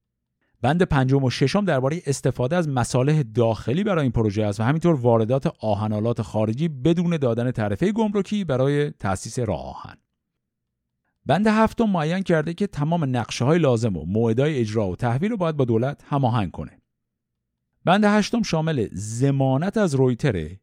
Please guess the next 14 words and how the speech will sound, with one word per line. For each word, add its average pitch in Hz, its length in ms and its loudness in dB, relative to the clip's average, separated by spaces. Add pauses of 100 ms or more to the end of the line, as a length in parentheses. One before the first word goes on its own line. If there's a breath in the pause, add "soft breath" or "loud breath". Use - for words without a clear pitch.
که 113 100 -2
برای 127 200 2
شروع 165 360 0
پروژه 123 640 0 (120)
چهل 180 400 0
هزار 113 460 0
پوند 190 420 0
در 127 140 -2
یه 135 60 2
بانک 135 340 -4
انگلیسی 110 380 -4
باید 196 180 -4
وثیقه 151 340 0
بذاره 85 420 -4